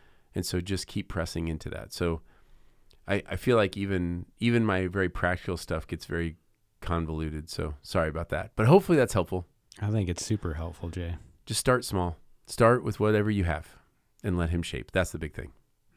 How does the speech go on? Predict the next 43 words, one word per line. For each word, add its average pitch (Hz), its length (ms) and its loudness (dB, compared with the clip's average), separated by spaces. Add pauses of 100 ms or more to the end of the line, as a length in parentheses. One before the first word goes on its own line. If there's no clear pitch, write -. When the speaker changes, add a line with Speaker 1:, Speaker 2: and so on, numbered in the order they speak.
(880)
Speaker 1:
Don't 95 140 0
Speaker 2:
Trust 104 260 0
him. 73 240 -6
Speaker 1:
No, 117 280 4
no 123 180 8
prep 135 280 2
time 107 240 2
for 90 120 -2
prayer. - 360 -4 (220)
There 113 60 4
should 135 100 0
be 151 80 4
no 110 220 6
prep 95 180 2
time 85 220 0
for 87 100 -4
prayer. 69 300 -6 (840)
Speaker 2:
Yeah, 92 140 0
we 101 100 2
don't 117 160 2
put 117 160 4
our 104 160 6
prayers 101 460 2
through, 98 240 2
like, 95 100 2
a 90 60 0
rock 87 300 2
tumbler, 113 440 4 (140)
so - 120 -2
they're 92 120 6
all 95 160 4
smooth 95 340 4
and 90 80 6
nice, 90 480 2
Speaker 1:
No. 101 220 4
Speaker 2:
and 95 100 6
then 95 120 6
give 98 200 6
them. 104 160 4
God, 104 220 4
Speaker 1:
No. 98 60 8
Speaker 2:
it's 85 120 0
p-, 101 160 -4